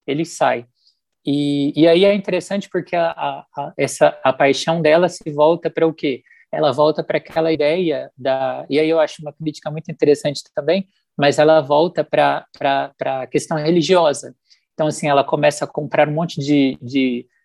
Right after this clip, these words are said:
de apetrechos religiosos pra colocar em casa, ela começa a ajudar os pobres. Tem um dia que o Charles chega em casa e tem, acho que, três mendigos almoçando com ela, é,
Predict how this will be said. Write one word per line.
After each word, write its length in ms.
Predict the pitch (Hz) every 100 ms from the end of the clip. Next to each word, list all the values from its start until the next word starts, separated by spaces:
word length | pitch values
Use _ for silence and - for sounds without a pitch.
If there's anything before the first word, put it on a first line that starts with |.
| _ -
de 280 | 123 139
apetrechos 580 | 135 143 131 156 175 -
religiosos 560 | 156 147 127 147 147 -
pra 160 | 147
colocar 340 | - 151 135 147
em 120 | 131
casa, 500 | - 147 160 143 143
ela 180 | 143 143
começa 440 | 151 143 135 -
a 20 |
ajudar 300 | 135 143 147
os 160 | 131 -
pobres. 460 | - 160 165 147 -
Tem 180 | 160
um 20 | 147
dia 180 | 147
que 120 | 147 139
o 20 |
Charles 300 | - 139 -
chega 160 | - 143
em 120 | 135
casa 340 | - 147 143
e 40 | 143
tem, 260 | 151 139
acho 160 | 135 -
que, 180 | 139 123 _ _
três 260 | - 170 165
mendigos 520 | 160 147 156 143 147
almoçando 500 | 151 143 - 165 143
com 180 | - 139
ela, 320 | 139 143 143 139
é, 240 | 139